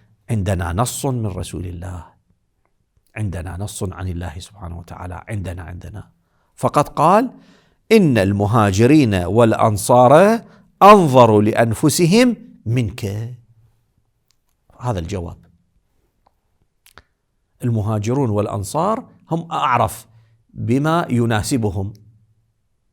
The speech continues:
أنظر لأنفسهم، هم عينوا لأنفسهم أو عينوا لجميع المسلمين؟ إذا عينوا لأنفسهم هاي مشكلتهم، هم يقفون يوم القيامة يحاسبون،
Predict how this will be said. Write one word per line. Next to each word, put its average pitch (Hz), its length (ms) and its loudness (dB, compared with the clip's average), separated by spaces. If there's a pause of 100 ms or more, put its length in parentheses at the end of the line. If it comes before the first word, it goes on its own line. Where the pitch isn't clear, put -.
(1200)
أنظر 127 320 -8
لأنفسهم، 120 720 -8 (340)
هم 85 240 -10
عينوا 127 400 -6
لأنفسهم 165 1040 -8 (540)
أو 98 180 -8
عينوا 147 440 -4
لجميع 101 400 -4
المسلمين؟ 101 760 -6 (1500)
إذا 98 320 -6
عينوا 143 420 -2
لأنفسهم 170 760 0
هاي 160 120 -2
مشكلتهم، 139 580 -2
هم 143 160 0
يقفون 135 440 -2
يوم 98 220 -6
القيامة 90 460 -10
يحاسبون، 92 600 -10